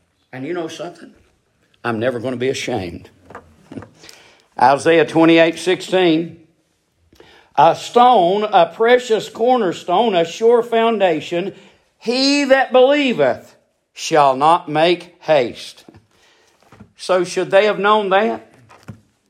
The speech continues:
So what's condemning them now? We could say it two ways. We could say the Word of God is condemning them. We could say the prophet Isaiah is condemning them.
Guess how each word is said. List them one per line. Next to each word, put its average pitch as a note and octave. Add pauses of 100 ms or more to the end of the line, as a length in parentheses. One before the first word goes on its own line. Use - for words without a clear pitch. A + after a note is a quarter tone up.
(320)
So F3+
what's G#3
condemning F3
them D#3
now? D#3 (1600)
We E3
could D3+
say D#3
it C#3
two D3+
ways. C3 (100)
We D3
could D#3
say D#3+
the C3+
Word D3+
of A2
God E3
is A#2
condemning A#2+
them. C#3 (640)
We D#3+
could G3+
say D3
the C3
prophet E3
Isaiah D#3+
is A#2+
condemning B2
them. C#3